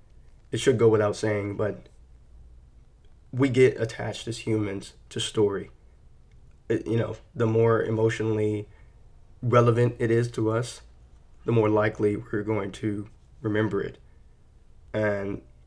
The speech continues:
I brought this mentality to my writing of this novel, to Sirius and Limnic. I mean, I, I real-, I felt like I had so many things to say about,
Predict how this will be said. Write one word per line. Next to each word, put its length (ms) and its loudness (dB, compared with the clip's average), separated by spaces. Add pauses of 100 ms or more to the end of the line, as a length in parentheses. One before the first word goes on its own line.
(520)
I 100 4
brought 280 2
this 240 -2
mentality 760 -2 (320)
to 340 -4
my 160 -4
writing 440 -2 (180)
of 120 -4
this 140 -4
novel, 320 -2
to 80 -16
Sirius 360 -2
and 100 -4
Limnic. 260 -6
I 80 -4
mean, 180 -2
I, 200 0
I 60 0
real-, 260 4
I 80 -2
felt 180 0
like 160 2
I 60 -6
had 200 -2
so 200 -4
many 240 2
things 240 -4
to 100 -8
say 480 0 (500)
about, 520 -2